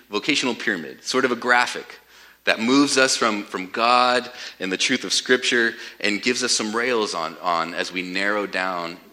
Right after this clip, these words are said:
uh, and get closer to clarity around what our specific vocation might be. The foundation of the pyramid is God, is the gospel.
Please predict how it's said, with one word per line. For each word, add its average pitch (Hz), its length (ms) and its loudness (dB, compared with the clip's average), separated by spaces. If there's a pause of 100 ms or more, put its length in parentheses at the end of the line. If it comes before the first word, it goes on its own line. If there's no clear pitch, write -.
uh, 80 240 -8
and 82 100 -14
get 80 220 -10
closer 85 600 -4 (240)
to 92 160 -14
clarity 92 560 -2
around 82 260 -10
what 85 160 -2
our 92 240 2
specific - 680 -2
vocation 82 480 -8
might 76 240 -12
be. 76 220 -18 (1300)
The 113 80 -4
foundation 151 680 8 (500)
of 120 420 8 (220)
the 113 80 -2
pyramid 98 580 4 (380)
is 107 420 2 (240)
God, 82 460 2
is 113 400 6
the 113 120 2
gospel. 87 600 0